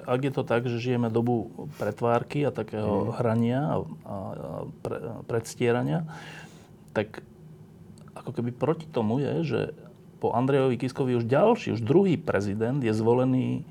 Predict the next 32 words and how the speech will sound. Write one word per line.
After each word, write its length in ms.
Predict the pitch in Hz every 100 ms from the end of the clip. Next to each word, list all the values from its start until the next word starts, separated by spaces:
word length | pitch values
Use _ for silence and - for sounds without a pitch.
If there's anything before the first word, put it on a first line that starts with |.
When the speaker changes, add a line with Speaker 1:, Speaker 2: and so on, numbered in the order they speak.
| - - - - - - - - - - -
Speaker 1:
skôr 280 | - 160
ako 240 | 165 160 131
autentický 560 | 156 156 127 110 -
čl-, 200 | 117 - - -
človek, 280 | 110 110 107
než 160 | 113 143
Speaker 2:
Mhm. 40 |
Speaker 1:
ako 180 | 110 113 107
nejaký 240 | 107 104
hráč. 560 | 87 107 101 - - - -
Speaker 2:
Hej, 240 | 101 95 101
hej, 140 | 92
hej, 180 | 90 92 90
hej. 120 | 95 90 - - - -
Speaker 1:
Tak 120 | - - - 131
to 80 | 151
by 320 | 185 214 - - 139
troška 320 | 151 156 208
naznačovalo 640 | 165 143 139 143 135 147
takú 240 | 131 - 120
nádejnú 400 | 117 156 165 117
vec, 240 | 98 131
že, 400 | 123 120 110 - - - - - - - - - - - - - - - -
že 160 | - 117
to, 160 | 123 - - - 139
že 160 | 127
tej, 260 | - 131 120 104 - - -
toho 160 | 123
predstierania 1200 | 120 139 156 - - 170 165 165 165 160 160 160 160 - - - - - - - - - -
máme 320 | - 165 226 170
trocha 240 | 170 180
dosť. 560 | 139 131 117 - -